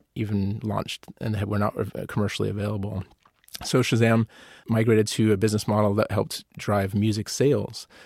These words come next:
and actually today drives over three hundred million dollars a year of digital downloads, uh, as the number one affiliate for iTunes, and also contributes to users discovering new music subscription services such as Spotify, Deezer, Apple Music,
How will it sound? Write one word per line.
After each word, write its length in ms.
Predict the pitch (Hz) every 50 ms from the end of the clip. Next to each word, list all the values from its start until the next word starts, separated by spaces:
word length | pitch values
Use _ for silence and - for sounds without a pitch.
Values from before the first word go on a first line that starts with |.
| - _ _
and 140 | - 98 104
actually 280 | 98 98 - - 98
today 280 | - - 101 101 101 98
drives 320 | 90 - 104 101 101 98
over 160 | 110 95 104
three 240 | 98 - - 110 107
hundred 240 | 104 107 98 101 95
million 240 | 101 101 101 101 101
dollars 260 | 101 104 104 98 95
a 60 | 101
year 320 | 101 101 107 107 101 104 107
of 220 | - 98 98 95
digital 340 | - 101 98 104 - 98 98
downloads, 800 | 110 104 101 107 104 107 110 113 120 117 110 110 - - - - -
uh, 140 | - 107 110 -
as 160 | - 107 107
the 100 | - 110
number 200 | 107 110 107 104
one 160 | 104 107 107
affiliate 440 | 110 - - - 107 104 110 - -
for 120 | - - -
iTunes, 680 | 104 107 - - - 101 - - - - - - - - - - - - _ -
and 280 | - 104 104 107 107 -
also 240 | 95 101 - - 104
contributes 480 | - - 101 - - 104 104 107 - -
to 120 | - 95
users 520 | 98 104 104 101 101 101 107 104 101 - - -
discovering 540 | - 117 - - 110 98 101 104 98 98 101
new 180 | 101 98 98
music 360 | 98 101 104 98 104 - -
subscription 540 | - - - - - - 127 127 - 104 95
services 460 | - - - - 110 - - - 110
such 200 | - - 98 -
as 160 | 87 90 - -
Spotify, 640 | - 90 92 98 101 - - 95 95 98 101 98
Deezer, 460 | 92 101 98 95 92 98 92 92 98 - -
Apple 280 | - 101 - - 107
Music, 460 | 98 98 104 95 101 101 - - -